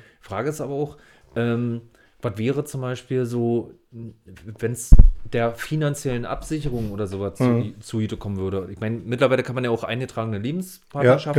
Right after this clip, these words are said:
Speaker 2: genau.
Speaker 1: und sowas machen. Ist ja fast was Ähnliches. Ich will, meine auch ja nicht jetzt irgendwie so eine kirchliche Ehe, sondern
Speaker 2: Nee, nee,
Speaker 1: eher wirklich
Speaker 2: ganz
Speaker 1: so ein
Speaker 2: normal, ja.
Speaker 1: Bund. Ich hab, ähm,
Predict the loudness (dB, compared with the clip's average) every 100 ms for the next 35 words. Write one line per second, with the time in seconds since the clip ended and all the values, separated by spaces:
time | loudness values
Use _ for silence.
0 | 6 6 4 -2 -6 -6 -8 -12 -20 -20
1 | -10 -2 -2 -2 -8 -10 -6 -6 -6 -4
2 | -4 -4 -6 -10 -12 -20 -14 -2 4 4
3 | 4 2 2 2 2 2 2 0 -4 -4
4 | -4 -6 -4 -6 -4 -4 -4 -6 -8 -8
5 | -6 -4 -4 -6 2 6 8 6 0 0
6 | 2 4 4 4 4 2 -4 -14 -20 -20
7 | -8 -8 -4 0 0 0 -4